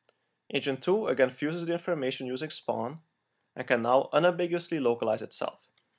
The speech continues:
And of course the same is true for agent four. To appreciate the distributed nature of spaun,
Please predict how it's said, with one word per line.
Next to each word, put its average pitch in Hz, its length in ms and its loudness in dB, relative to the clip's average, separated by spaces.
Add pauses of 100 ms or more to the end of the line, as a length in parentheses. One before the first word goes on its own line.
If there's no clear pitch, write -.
(160)
And 139 80 -4
of 131 100 -8
course 160 160 4
the 151 80 -2
same 123 220 0
is 117 100 -8
true 123 140 -8
for - 160 -10
agent - 260 -12
four. - 300 -10 (1500)
To - 80 -2
appreciate 180 480 2
the 151 80 -4
distributed 160 540 -2
nature 151 300 0
of 120 80 0
spaun, 110 480 -4